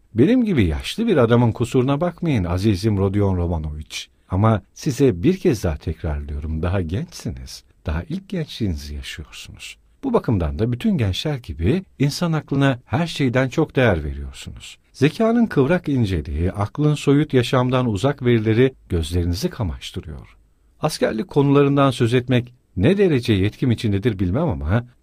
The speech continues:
bu durum tıpkı tıpkısına eski Avusturya ordusuna benziyor. Kağıt üzerinde Napolyon'u yenmiş, tutsak etmişlerdi ama onlar çalışma odalarında bu ince, birbirinden zeki hesaplarla uğraşırlarken komutanları General Mack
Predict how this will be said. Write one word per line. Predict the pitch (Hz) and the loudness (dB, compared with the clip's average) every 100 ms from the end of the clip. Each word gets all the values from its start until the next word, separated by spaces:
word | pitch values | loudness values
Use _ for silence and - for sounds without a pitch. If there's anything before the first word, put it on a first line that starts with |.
| _ 98 | _ -4
bu | 180 | 2
durum | 180 139 170 | 2 4 2
tıpkı | 165 220 - 196 | 0 -4 -2 -2
tıpkısına | 104 - - - 82 120 151 - - | -2 -4 -10 -4 0 0 -2 -6 -6
eski | 165 - 185 | -6 -2 -2
Avusturya | 139 147 - 156 127 | 0 -4 -2 0 2
ordusuna | 113 107 107 - 101 78 | 4 2 -2 -2 -2 -2
benziyor. | 71 69 - 69 65 - _ _ - | -6 -10 -10 -12 -12 -20 _ _ -2
Kağıt | 165 170 | 0 0
üzerinde | 147 151 143 143 139 | 0 2 2 2 2
Napolyon'u | 127 127 127 120 120 | 2 2 2 4 4
yenmiş, | 98 87 67 69 120 185 - - - | 2 0 -2 -4 -4 -4 -10 -14 -6
tutsak | 190 - 185 | -2 -2 -2
etmişlerdi | 101 - 78 - 80 80 107 | -2 -2 -6 -4 -4 -2 0
ama | 120 123 | 2 2
onlar | 127 127 123 | 2 0 0
çalışma | 127 123 175 | 0 0 0
odalarında | 175 131 113 113 113 110 107 | 0 2 2 2 4 2 4
bu | 110 | 0
ince, | - 101 92 80 87 135 156 _ 160 | 0 0 0 2 2 2 0 _ 2
birbirinden | 170 180 175 185 180 | 4 4 4 2 2
zeki | 139 143 160 | 0 0 2
hesaplarla | 139 147 135 147 143 131 | 2 2 0 2 2 2
uğraşırlarken | 127 123 139 135 135 - 151 170 - | 0 -2 -2 -2 -4 -2 -4 -4 -2
komutanları | 156 156 - 151 147 143 | 0 0 0 0 2 0
General | 131 120 120 113 104 | 2 4 4 4 4
Mack | 92 110 | 2 -2